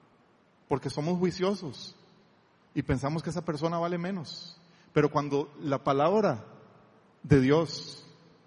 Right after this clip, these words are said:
cuando lo que Dios piensa de esa persona te brota a través y lo oís con tus oídos, aunque sale por tu boca misteriosamente, eso se llama el don de profecía, o como quieran, como de palabra de conocimiento, pero estás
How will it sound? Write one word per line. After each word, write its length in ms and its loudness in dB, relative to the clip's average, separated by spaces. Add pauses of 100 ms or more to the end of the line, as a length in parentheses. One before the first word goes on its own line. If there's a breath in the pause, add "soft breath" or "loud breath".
(220)
cuando 220 -2
lo 100 2
que 100 0
Dios 200 2
piensa 260 -2
de 80 0
esa 120 -4
persona 340 -4
te 160 2
brota 440 4
a 120 0
través 340 -2
y 100 -2
lo 140 4
oís 340 0
con 200 -6
tus 180 -4
oídos, 300 0
aunque 180 -4
sale 260 0
por 160 0
tu 120 -4
boca 240 4
misteriosamente, 680 -4
eso 100 -10
se 60 -4
llama 200 -2
el 100 -4
don 160 -4
de 60 -4
profecía, 500 -6 (380 loud breath)
o 80 -6
como 200 -4
quieran, 680 -6
como 180 -4 (240)
de 140 -4
palabra 380 -4
de 60 -6
conocimiento, 580 -6 (260 loud breath)
pero 140 0
estás 560 -4